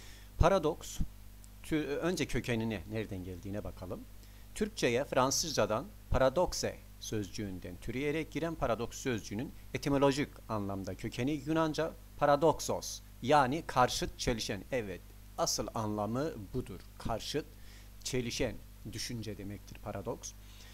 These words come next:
Paradoksun karşıt düşünce içeren, evet şu şekilde paradoks, karşıt düşünce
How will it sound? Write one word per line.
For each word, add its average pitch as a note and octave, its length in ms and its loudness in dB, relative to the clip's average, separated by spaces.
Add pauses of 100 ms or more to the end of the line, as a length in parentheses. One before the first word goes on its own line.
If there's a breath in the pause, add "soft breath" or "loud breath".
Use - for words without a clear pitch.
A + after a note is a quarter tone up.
(240 loud breath)
Paradoksun F3+ 680 6 (1160)
karşıt - 460 6
düşünce A#2+ 440 2
içeren, A#2 480 2 (840)
evet G#2 180 -6
şu - 140 -6
şekilde A2 680 -6
paradoks, G2+ 520 -2
karşıt - 480 -2 (240)
düşünce G#2 720 4